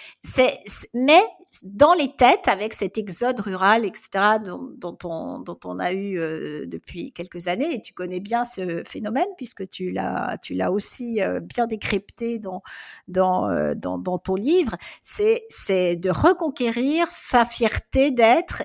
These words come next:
et de sa croyance en son pouvoir d'agir et, et d'être, euh, d'être en capacité de. Ça, c'est le premier point. Le deuxième point, c'est que une fois que ça s'est établi,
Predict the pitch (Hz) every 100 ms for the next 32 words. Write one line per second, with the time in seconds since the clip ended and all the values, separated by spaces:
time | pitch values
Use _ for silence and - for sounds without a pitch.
0 | - 214 208 208 190 - - - 214 247
1 | 277 214 185 202 214 240 202 185 233 269
2 | 247 196 - 185 190 202 - - 180 170
3 | 175 - - - _ _ - 202 - -
4 | 262 262 233 226 214 - - 208 180 160
5 | 165 277 - 277 - 226 202 - 214 214
6 | 262 294 277 - 320 427 - 269 254 233
7 | - - - - 269 - 427 427 320 -
8 | 339 381 - 254 226 226 208 202 202 247